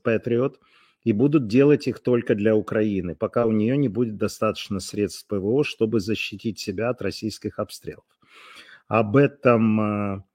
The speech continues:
э, Вашингтон планирует объявить в четверг, рака-, рассказали Financial Times.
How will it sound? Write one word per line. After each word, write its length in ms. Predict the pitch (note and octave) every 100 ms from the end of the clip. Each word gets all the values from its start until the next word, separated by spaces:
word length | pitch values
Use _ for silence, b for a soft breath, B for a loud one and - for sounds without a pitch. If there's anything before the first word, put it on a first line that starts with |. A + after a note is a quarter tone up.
| _ _ _ -
э, 720 | G#2+ G#2 G2 G2 F#2+ F#2+ F#2+
Вашингтон 600 | G#2 - A2 - D3+ E3+
планирует 480 | B2+ A2+ A2+ G#2+ G#2+
объявить 380 | G2 G2+ G2+ -
в 40 |
четверг, 540 | - G2 A2 B2+ D3 G#2+
рака-, 420 | G2 A#2+ A#2 G#2+
рассказали 580 | A2 - G2 C3 B2 A2
Financial 720 | A2+ G#2 G#2 G#2+ G2+ A2 G2+
Times. 560 | A2 F2+ D#2+ - -